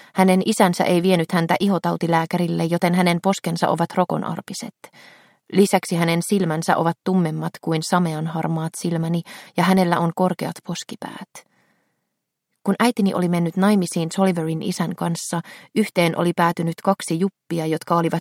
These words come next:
syöksyneet kohti turmiota. Nyt äitini oli jo kuollut, mutta Tolliverin isä pyöri ties missä. Hän oli vapautunut edellisenä vuonna vankilasta. Oma isäni istui yhä telkien takana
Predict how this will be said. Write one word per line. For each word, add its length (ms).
syöksyneet 580
kohti 320
turmiota. 600
Nyt 200
äitini 400
oli 160
jo 120
kuollut, 420
mutta 220
Tolliverin 500
isä 300
pyöri 280
ties 260
missä. 460
Hän 160
oli 200
vapautunut 540
edellisenä 580
vuonna 260
vankilasta. 640
Oma 260
isäni 380
istui 320
yhä 240
telkien 440
takana 300